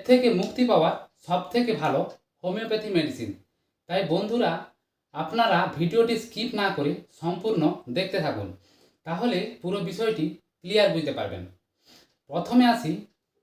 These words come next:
এই যে রক্তযুক্ত অর্শ, এর কারণ কি, কেন হয় এটা? মূলত যাদের দীর্ঘদিন কোষ্ঠকাঠিন্য যারা ভুগছেন বা শক্ত পায়খানা হচ্ছে, তাদের এটা হতে পারে। যারা টয়লেটে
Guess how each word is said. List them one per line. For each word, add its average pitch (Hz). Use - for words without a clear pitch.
এই 190
যে 220
রক্তযুক্ত 220
অর্শ, 170
এর 214
কারণ 190
কি, 107
কেন 190
হয় 147
এটা? -
মূলত 220
যাদের 190
দীর্ঘদিন 214
কোষ্ঠকাঠিন্য 220
যারা 208
ভুগছেন 147
বা 147
শক্ত 147
পায়খানা 170
হচ্ছে, -
তাদের 143
এটা -
হতে 160
পারে। 110
যারা 165
টয়লেটে 196